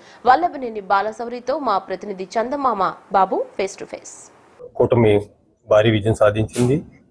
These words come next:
Speaker 2: అలాగే ఆంధ్రప్రదేశ్లో ఇరవై ఒక్క సీట్లు పోటీ చేసి జనసేన విజయం మోసింది కాబట్టి మనకు ఆ బందర్ పార్లమెంట్ నుండి, ఏ, భారీ మెజార్టీతో గెలిచిన బాలశౌరి గారు మన ముందు ఉన్నారు.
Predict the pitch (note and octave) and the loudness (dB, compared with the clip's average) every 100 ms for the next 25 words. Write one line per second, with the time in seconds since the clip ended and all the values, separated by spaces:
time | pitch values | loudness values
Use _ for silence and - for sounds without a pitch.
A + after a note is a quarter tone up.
0 | - B2 C#3+ B2+ A2+ A2 C3 A#2+ B2+ A#2 | 2 4 4 6 6 6 4 4 4 2
1 | - A2+ G#2 A2 B2 - A2 C3 A#2 A#2+ | 4 4 6 6 6 2 0 0 2 2
2 | A2 G#2+ G#2+ G#2 F#2+ G#2 G#2 A2 A2+ G#2 | 4 2 4 4 2 2 4 4 4 6
3 | G2 G2+ G#2 A#2 G#2 G#2 - G#2+ G#2 G#2+ | 4 4 2 4 4 2 0 0 2 2
4 | A2+ D#3 D#3 - - B2+ B2+ A#2+ G2 A2+ | 2 0 0 -8 0 2 4 2 2 2
5 | B2 D3 C3+ C3 C3+ B2 A2 A2+ G2+ G2+ | 4 2 4 4 4 4 4 2 4 2
6 | F#2 - _ _ _ _ A2+ A2 G#2+ A2+ | 0 -10 _ _ _ _ 4 6 6 4
7 | C3 E3+ D3+ C#3+ C#3 C3 A#2+ A2 G2+ A2+ | 4 6 4 4 4 4 4 4 4 4
8 | G2+ G#2+ A#2 G#2+ G#2+ G2+ G2+ G2+ G#2 G2+ | 6 6 4 4 4 4 2 0 -2 0
9 | G2+ A2 F3 | 4 2 0